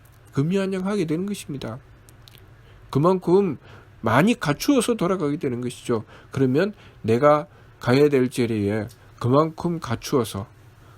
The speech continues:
그만큼 귀한 존재가 되어서 돌아가게 되는 것입니다. 그래서 우리가 우리나라에서는 예로부터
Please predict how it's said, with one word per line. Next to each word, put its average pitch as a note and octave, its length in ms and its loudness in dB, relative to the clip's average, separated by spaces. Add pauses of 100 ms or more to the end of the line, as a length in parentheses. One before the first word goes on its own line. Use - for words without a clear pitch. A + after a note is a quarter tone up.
(100)
그만큼 D3+ 480 0
귀한 E3+ 420 4
존재가 E3 440 2
되어서 C#3+ 540 2 (340)
돌아가게 A#2+ 540 0
되는 G#2+ 240 -4
것입니다. G#2+ 540 -10
그래서 B2 280 0
우리가 C3+ 400 2 (100)
우리나라에서는 C3+ 960 2
예로부터 B2+ 640 -2